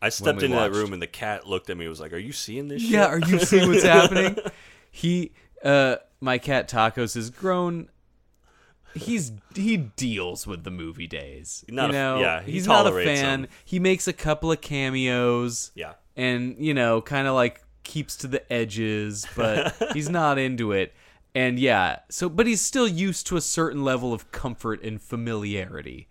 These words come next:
Speaker 1: Yeah.
Speaker 2: And he didn't know how to react to me
Speaker 1: <laughs>
Speaker 2: reacting to Sleepaway Camp.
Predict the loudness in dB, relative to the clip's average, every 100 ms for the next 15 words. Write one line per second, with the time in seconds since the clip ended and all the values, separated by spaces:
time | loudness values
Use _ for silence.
0 | -10 -8 -8 -14 _ _ _ -2 0 -2
1 | -4 -2 0 0 0 -2 -2 -2 0 0
2 | 0 -4 -4 -6 -4 -4 -6 -10 -14 -12
3 | -6 -4 -2 0 2 0 -2 -6 -14 -16
4 | -18 -20 -20 _ _ -6 0 2 0 -2
5 | -8 -8 -8 -10 -8 -8 -8 -10 -12 -14
6 | -16 -18 -20